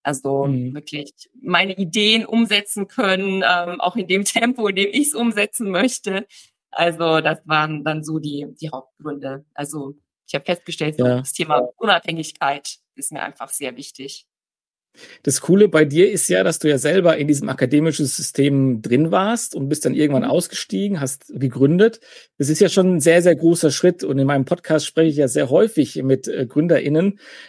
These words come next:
Speaker 2: äh, die diesen Schritt gegangen sind. Ähm, und ich krieg immer oft die Frage gestellt,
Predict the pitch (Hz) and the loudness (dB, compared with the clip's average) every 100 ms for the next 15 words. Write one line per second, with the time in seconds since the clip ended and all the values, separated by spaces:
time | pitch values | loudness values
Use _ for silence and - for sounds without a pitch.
0 | - 139 147 147 151 139 160 151 147 135 | -6 0 0 2 0 0 -2 0 0 2
1 | 143 165 170 196 - - - - 151 160 | 0 0 0 0 -2 -20 -20 -8 -4 -2
2 | 170 156 - 143 208 208 247 254 - - | -2 -4 -6 2 2 2 2 2 0 -2
3 | 202 208 - - 180 208 170 147 170 175 | -2 -2 -4 -2 2 2 2 -2 0 0
4 | 190 | 0